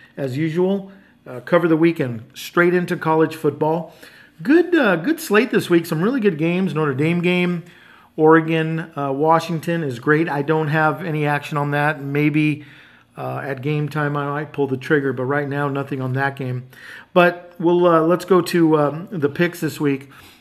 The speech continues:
Uh, starting off in, in the S E C, Georgia,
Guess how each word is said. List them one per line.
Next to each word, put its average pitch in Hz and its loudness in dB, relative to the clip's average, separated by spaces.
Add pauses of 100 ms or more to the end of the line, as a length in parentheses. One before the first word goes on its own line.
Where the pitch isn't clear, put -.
(220)
Uh, 147 -4
starting 170 4
off 170 2
in, 156 -2
in 156 0
the 156 4
S 160 2
E 147 0
C, 147 -4
Georgia, 135 0